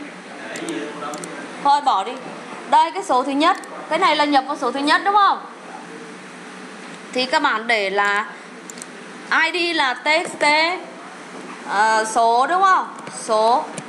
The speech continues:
một. Đúng không ạ? Thêm một số thứ hai, các bạn vào cái plain text tiếp. Các bạn chèn vô.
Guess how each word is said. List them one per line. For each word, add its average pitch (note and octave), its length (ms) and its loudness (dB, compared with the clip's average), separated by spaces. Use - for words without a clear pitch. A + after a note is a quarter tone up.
một. A#3+ 360 4
Đúng A#3+ 140 0
không E4 80 6
ạ? D#4 100 2
Thêm F4 180 2
một D#4 140 -4
số A#3+ 120 -2
thứ C4+ 100 -2
hai, E4 380 2
các E4+ 160 -4
bạn B3+ 300 2
vào C#4 340 4
cái G#3+ 520 -2
plain D4 320 2
text E4+ 220 0
tiếp. E4+ 240 2
Các D4 80 -4
bạn G#3+ 280 2
chèn A#3+ 240 2
vô. C4 300 2